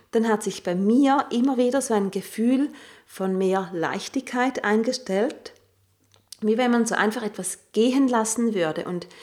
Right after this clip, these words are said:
diese Offenheit eben auch zulassen kann. Das probierst du aber am besten einfach selber aus und siehst, wie das für dich ist. Das kommt auch gar nicht drauf an,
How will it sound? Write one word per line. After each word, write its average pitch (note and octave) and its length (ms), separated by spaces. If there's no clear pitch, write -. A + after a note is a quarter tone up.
diese F#3 360
Offenheit A#3+ 760
eben G#3 200
auch D#3+ 200
zulassen G3 760
kann. D3+ 380
Das G#3+ 160
probierst A#3+ 480
du - 80
aber F#3 160
am E3 140
besten G3 600
einfach G3 320
selber A3+ 640
aus A3+ 160
und F3 260
siehst, B3 400
wie A3+ 80
das G#3 200
für E3+ 120
dich C#4+ 320
ist. D4+ 340
Das - 160
kommt G3 260
auch F3 120
gar F3 180
nicht G#3 200
drauf F#3 180
an, G#3 280